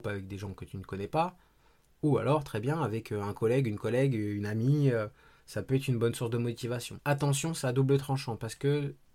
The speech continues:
si on devient dépendant d'aller s'entraîner avec une copine ou une collègue de travail, on va dire, mais que la collègue, elle, elle, elle a pas la même motivation que toi, elle est, elle a pas placé,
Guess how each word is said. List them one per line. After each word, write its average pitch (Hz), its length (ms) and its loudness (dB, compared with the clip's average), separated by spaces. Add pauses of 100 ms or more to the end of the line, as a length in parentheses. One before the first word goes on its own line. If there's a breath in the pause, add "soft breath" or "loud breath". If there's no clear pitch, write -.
si - 220 -8
on 139 80 2
devient 127 360 0
dépendant 139 560 0 (280 loud breath)
d'aller 123 160 -2
s'entraîner 123 380 -4
avec 131 220 -2
une 120 120 -4
copine 127 360 -4
ou 110 120 -8
une 107 100 -6
collègue 120 240 -4
de 117 80 -2
travail, 113 360 -6
on 101 60 -10
va 104 80 -10
dire, 101 160 -12 (420 loud breath)
mais 120 100 -2
que 139 100 2
la 139 120 8
collègue, 170 360 2
elle, 127 180 0
elle, 117 260 -4 (100)
elle 123 120 -2
a 123 80 0
pas 127 220 -2
la 123 100 2
même 123 140 0
motivation 120 640 -4
que 127 80 -6
toi, 120 360 -4
elle 110 220 -4
est, 107 380 -6
elle 110 120 -4
a 110 60 -2
pas 147 160 -4
placé, 135 640 0